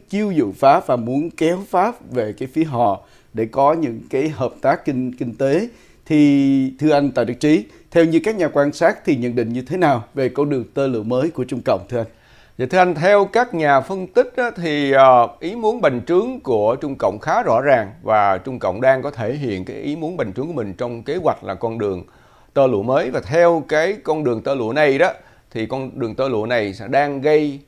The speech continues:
Speaker 2: ờ, chia rẽ tại các quốc gia trong Liên hiệp châu Âu, bởi vì, ờ, rất nhiều dư luận tại châu Âu đó thì người ta đang có, ờ,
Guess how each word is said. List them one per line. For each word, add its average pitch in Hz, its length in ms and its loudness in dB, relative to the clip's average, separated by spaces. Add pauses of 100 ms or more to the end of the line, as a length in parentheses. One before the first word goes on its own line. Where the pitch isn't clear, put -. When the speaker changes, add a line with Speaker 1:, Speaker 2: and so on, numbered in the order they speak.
(400)
Speaker 2:
ờ, 104 400 -4 (280)
chia 202 200 4
rẽ 104 300 4
tại 107 100 -4
các 143 120 -6
quốc 160 180 -4
gia 131 320 4
trong 127 220 -8
Liên 127 160 -6
hiệp 95 140 -8 (240)
châu 127 140 -2
Âu, 143 340 4
bởi 92 140 -4
vì, 117 260 -6 (540)
ờ, 107 200 0
rất 190 200 -2
nhiều 123 400 0 (340)
dư 147 200 2
luận 104 360 2
tại 92 520 0 (220)
châu 151 120 0
Âu 175 260 8
đó 214 140 6 (160)
thì 110 180 -6
người 98 120 -6
ta 110 100 0
đang 147 380 2
có, 147 500 0 (200)
ờ, 123 260 -2